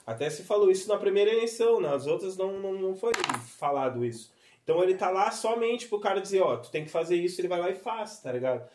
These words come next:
Então, quem votou no Bocão é o cara que achou que ia ser representado, não foi. E, e isso vai acontecer sempre, mano. A política que a gente vive,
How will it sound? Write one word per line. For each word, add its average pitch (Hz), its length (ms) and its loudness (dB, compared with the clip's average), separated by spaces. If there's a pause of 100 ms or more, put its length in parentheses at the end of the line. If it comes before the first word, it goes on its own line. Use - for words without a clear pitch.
(260)
Então, 160 800 2
quem 247 220 2
votou 208 540 4
no 180 60 0
Bocão 180 520 2
é 160 80 2
o 170 80 0
cara 175 280 0
que 180 260 0
achou 180 260 -2
que 185 80 -6
ia 185 60 -2
ser 196 120 -8
representado, 190 680 -6
não 143 160 -6
foi. 170 400 -4 (460)
E, 107 60 -14
e 117 380 -8
isso 156 220 -12
vai 180 140 0
acontecer 190 380 -6
sempre, 202 340 -2
mano. 117 240 -6
A 113 60 -4
política 139 460 -6
que 156 80 -14
a 147 40 -8
gente 123 180 -10
vive, 135 420 -6